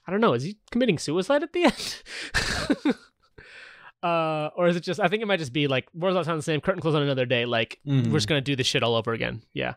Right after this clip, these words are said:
Speaker 2: Right.
Speaker 1: It could just be that. But, but, but, but, like, Justin did mention the self-harm thing himself.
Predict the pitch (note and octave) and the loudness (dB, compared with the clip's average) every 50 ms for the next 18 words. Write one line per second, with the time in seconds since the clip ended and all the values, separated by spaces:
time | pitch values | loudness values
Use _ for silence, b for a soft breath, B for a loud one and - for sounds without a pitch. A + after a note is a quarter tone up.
0 | _ D3 B2 G#2+ G2 F#2+ F#2+ G#2+ F#3+ - A3 G3+ D#3 B2 C3 C3+ B2 B2 A2+ - | _ 0 2 2 2 2 0 -2 0 4 4 4 4 2 -2 0 0 0 0 0
1 | - E3+ F#3 D#3 C#3+ F#3 F3+ D#3+ G3 G3 F#3 F3+ E3 G#3+ G3+ G3 G3 F#3 F3 - | 0 0 0 2 2 0 0 2 0 -2 -2 -4 -6 -6 -4 0 0 0 0 0
2 | - B3+ B3+ - - - G3+ F3 B2+ F#3+ F#3+ F3 C#3+ C#3+ D#3+ D3+ - - D#3 C#3+ | 0 0 0 0 0 -6 -8 -2 2 4 4 4 2 0 -2 -2 0 -2 -2 -2
3 | C3 - D3+ C#3 C3 - C#3+ C3 B2+ A#2+ - - C#3 B2 A#2+ A2+ - C3+ A#2 - | -2 0 0 0 0 2 0 0 0 -2 -4 -2 -2 0 0 0 -2 -4 -2 0
4 | - - F#3+ D3+ A#2 G#2 - - - - - | 2 4 6 4 4 2 -2 -8 -16 -18 -18